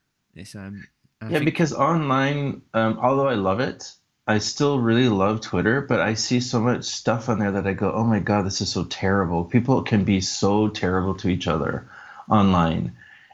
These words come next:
Speaker 2: And, and it's so easy because, unfortunately, we sometimes let our self-awareness, um, drop a little bit, and we go emotion first. And,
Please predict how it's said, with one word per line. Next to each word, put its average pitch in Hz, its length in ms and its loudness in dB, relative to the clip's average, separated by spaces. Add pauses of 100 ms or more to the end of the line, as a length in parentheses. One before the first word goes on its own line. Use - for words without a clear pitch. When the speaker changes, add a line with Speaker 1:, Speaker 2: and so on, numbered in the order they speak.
(120)
Speaker 2:
And, 113 320 4
and 120 160 2
it's 123 180 0
so 139 240 2
easy 131 400 2
because, 104 540 2
unfortunately, 123 760 0
we 113 360 4
sometimes 110 760 2
let 101 260 2
our 98 460 -2
self-awareness, 101 1300 -2
um, 92 500 -2
drop 98 380 0
a - 20 -2
little 90 280 -2
bit, 92 340 -4 (360)
and 107 360 2
we 110 160 4
go 104 260 2
emotion 104 540 0
first. - 580 -4 (560)
And, 107 500 0